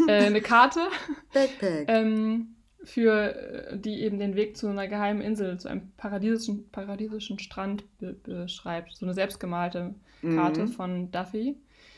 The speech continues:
Speaker 1: Und das ist quasi die Geschichte des Films. Und da macht sich nämlich, äh, Richard auf mit zwei, äh, anderen jungen Franzö-, eine Französin, ein Franzose, die er
Speaker 2: Mhm.
Speaker 1: da noch im Motel kennenlernt. Die fragt er, ob die mitkommen wollen, weil er auf die Französin steht.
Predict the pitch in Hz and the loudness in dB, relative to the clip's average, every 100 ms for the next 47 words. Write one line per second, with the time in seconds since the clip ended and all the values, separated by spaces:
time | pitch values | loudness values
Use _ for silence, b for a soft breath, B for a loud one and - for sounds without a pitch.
0 | b b b b b - 190 180 190 233 | b b b b b -8 -4 0 0 0
1 | 240 - 233 233 214 220 208 220 233 226 | -4 0 0 0 -2 -4 -2 -2 0 -2
2 | 226 285 202 196 190 190 202 - 208 202 | 2 2 2 -2 -6 -6 -6 -8 -4 -4
3 | 196 202 202 - 196 202 208 - 185 240 | -2 -4 -6 -6 -6 -6 -6 0 2 0
4 | 330 - _ _ _ _ - 208 202 - | -2 -14 _ _ _ _ -6 -6 -6 -4
5 | 196 190 185 185 - _ _ 196 185 180 | 0 2 2 0 -8 _ _ -4 -2 -2
6 | - 196 220 220 214 214 214 214 220 226 | -4 -4 -2 -2 0 -2 -2 -4 -6 -10
7 | - 190 185 - - - - 214 220 226 | -10 -8 -10 -14 -16 -14 -6 -2 -2 -2
8 | - 196 202 202 226 220 - - 190 214 | -8 -8 -6 -2 -2 -2 -6 -8 -8 -4
9 | 233 240 208 185 185 190 185 190 - 185 | -2 -2 0 0 0 -2 -6 -8 -8 -10
10 | 185 190 190 196 196 - 214 220 220 226 | -10 -10 -8 -8 -8 -6 -4 0 0 -2
11 | 214 190 190 208 208 185 196 202 - 226 | -4 -6 -2 -2 0 -2 -2 -6 -4 -2
12 | 220 214 185 185 180 - 180 180 196 208 | 0 0 -2 -2 -4 -10 -12 -10 -8 -8
13 | 214 226 233 | -4 -4 -4